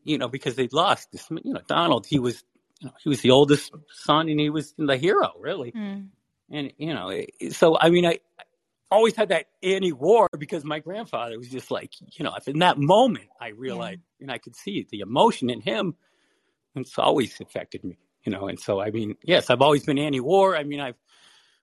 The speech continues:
Speaker 1: you know, I was in some of those protests in the nineties and in oh one, oh two, oh three, you know, when we went to Iraq.
Speaker 2: Yeah.
Speaker 1: Yeah.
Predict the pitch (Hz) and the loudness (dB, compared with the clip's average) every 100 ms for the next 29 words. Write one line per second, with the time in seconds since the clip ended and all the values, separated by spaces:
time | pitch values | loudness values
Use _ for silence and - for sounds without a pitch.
0 | - 165 127 143 156 - 170 160 - 202 | -16 -10 -6 -4 -4 -4 -4 -4 -2 2
1 | 190 196 185 175 170 180 185 190 202 190 | 2 2 -2 -2 -4 -4 -4 -6 -8 -8
2 | 185 214 180 156 165 170 185 202 170 156 | -8 -6 -8 -6 -4 -4 -6 -8 -10 -12
3 | - 226 202 165 143 202 208 180 139 127 | -12 -14 -10 -10 -8 0 0 0 -8 -12
4 | 131 156 151 151 160 165 160 156 185 190 | -12 -14 -12 -8 -8 -4 -2 0 0 0
5 | 175 _ _ _ _ _ 208 190 185 185 | -2 _ _ _ _ _ -16 -14 -14 -18
6 | _ _ _ 156 | _ _ _ -10